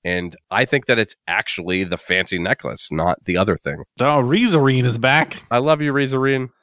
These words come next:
Speaker 2: More questions from Rizarine. Who is Joe Abernathy?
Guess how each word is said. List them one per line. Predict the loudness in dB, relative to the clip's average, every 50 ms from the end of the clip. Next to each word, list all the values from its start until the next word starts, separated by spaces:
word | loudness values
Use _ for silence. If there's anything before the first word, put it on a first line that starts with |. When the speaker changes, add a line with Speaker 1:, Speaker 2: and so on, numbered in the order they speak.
| _ -4
Speaker 2:
More | 0 2 2 2 2
questions | 2 2 0 2 2 0 -2 0
from | 2 2
Rizarine. | 4 4 4 4 4 4 4 4 4 4 4 4 4 2 0 -4 -10 -10 -4 0
Who | 2 2 2 2 2
is | 2 2 2 0 0
Joe | -2 0 2 4 4 4 2 2
Abernathy? | 2 2 4 4 2 2 2 0 0 -2 -2 -4 -4 -4 -6